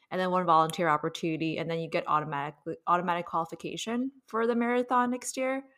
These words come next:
Um, so I have two races left in November, and after that I should be all set. But it's so terrifying. Actually, this is great timing. So we're recording this in early November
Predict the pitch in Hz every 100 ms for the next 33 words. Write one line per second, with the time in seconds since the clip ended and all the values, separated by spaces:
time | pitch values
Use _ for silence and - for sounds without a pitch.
0 | _ _ - - 185 180 170 160 156 208
1 | 190 180 196 - 226 208 202 202 196 175
2 | 180 175 165 160 160 165 156 151 160 -
3 | 156 170 143 143 143 151 160 160 - 147
4 | 151 156 156 - - _ _ _ - -
5 | _ 190 196 - 226 208 214 214 226 233
6 | 185 160 160 165 - 202 220 226 214 175
7 | 185 165 196 180 175 160 165 190 180 185
8 | 196 - 196 196 175 175 175 170 165 -
9 | - - 226 226 208 196 185 190 180 165
10 | 196